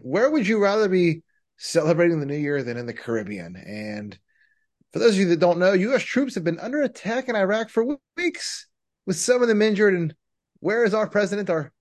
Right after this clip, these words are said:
our dear leader? He's on vacation for the rest of twenty twenty-three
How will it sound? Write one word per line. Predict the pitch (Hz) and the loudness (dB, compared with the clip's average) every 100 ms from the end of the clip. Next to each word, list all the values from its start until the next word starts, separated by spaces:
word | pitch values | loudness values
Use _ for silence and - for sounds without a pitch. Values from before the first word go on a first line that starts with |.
| _ _ _ _ _ - | _ _ _ _ _ -2
our | 165 | -2
dear | 151 202 190 | 2 2 4
leader? | 175 185 180 160 - | 4 2 0 -4 -8
He's | 175 147 | -6 0
on | 170 160 151 143 - _ _ _ _ | 0 2 -2 -6 -12 _ _ _ _
vacation | 120 127 170 165 180 156 - 143 120 | -6 2 4 4 2 0 0 -6 -6
for | 143 | -2
the | 139 | 2
rest | 151 156 - | 4 2 0
of | 127 | -10
twenty | - 139 135 117 | -6 -4 -4 -6
twenty-three | 123 123 113 127 117 117 107 | -8 -8 -8 -4 -2 -2 -4